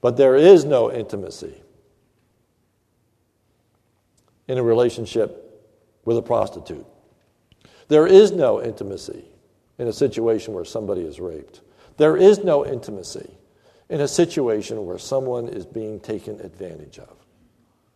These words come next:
That's just downright wrong. And so the hatred with which he hated her was greater than the love with which he loved her.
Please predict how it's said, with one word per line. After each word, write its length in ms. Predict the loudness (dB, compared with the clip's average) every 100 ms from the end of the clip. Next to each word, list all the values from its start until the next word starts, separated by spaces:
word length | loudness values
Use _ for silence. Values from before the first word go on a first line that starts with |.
| _ _ _ _ _ _
That's 280 | -8 -8 -8
just 360 | -10 -6 -6 -10 -20 _ _ -10
downright 580 | -8 -6 -8 -10 -10 -16 -20 _ -20
wrong. 500 | -16 -14 -14 -16 -20 _ _ _ _ _ _ _ _ _ _ _ _ _ _ _ _ _ _ _ _ _ _ _ _ _ _ _ _ _ _ _ _ _ _ _ _ _ _ -14
And 140 | -8
so 360 | 2 4 4 2
the 160 | -4
hatred 440 | -2 -2 -2 -4 -6
with 180 | -6
which 200 | -2 -4
he 140 | -4 -8
hated 340 | -6 -6 -4
her 100 | -2
was 220 | -2 -6
greater 340 | -6 -2 -2 -2
than 180 | -6 -8
the 60 |
love 260 | -4 -4 -4
with 160 | -8
which 180 | -10 -10
he 100 | -12
loved 300 | -14 -18 -20
her. 100 | -20